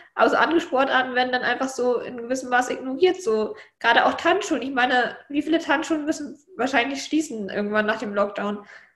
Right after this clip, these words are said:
Oder auch, äh, nicht Friseur. Ich meine, es betrifft ja eigentlich nicht nur so Sportarten, es betrifft eigentlich alles, Friseure, es betrifft Tierparks. Ich habe heute erst im Frühstücksfernsehen einen Beitrag gesehen über einen Tierpark irgendwo in Brandenburg,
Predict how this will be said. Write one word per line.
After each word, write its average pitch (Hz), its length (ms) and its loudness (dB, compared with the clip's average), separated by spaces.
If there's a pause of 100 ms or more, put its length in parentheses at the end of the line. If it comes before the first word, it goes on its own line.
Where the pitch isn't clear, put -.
(180)
Oder 233 340 4
auch, 247 420 2
äh, 233 440 4 (280)
nicht - 460 -4 (120)
Friseur. - 480 -2 (160)
Ich 269 140 -4
meine, 302 160 4
es 381 140 2
betrifft 415 280 2
ja 370 100 6
eigentlich 302 420 2
nicht 311 160 -6
nur 285 160 2
so 262 240 2
Sportarten, 277 520 4
es 269 120 -8
betrifft - 360 -2
eigentlich 254 220 0
alles, 285 300 6
Friseure, 269 520 6
es 196 200 4
betrifft 254 360 -2 (840)
Tierparks. 311 640 6
Ich 262 140 -2
habe 247 100 0
heute 330 260 6
erst - 460 2 (140)
im 254 120 -6
Frühstücksfernsehen 320 800 0
einen 240 80 -10
Beitrag 269 400 4
gesehen 320 300 0
über 247 140 0
einen 240 120 2
Tierpark 320 480 0
irgendwo 247 300 -2
in 233 120 -4
Brandenburg, 320 680 2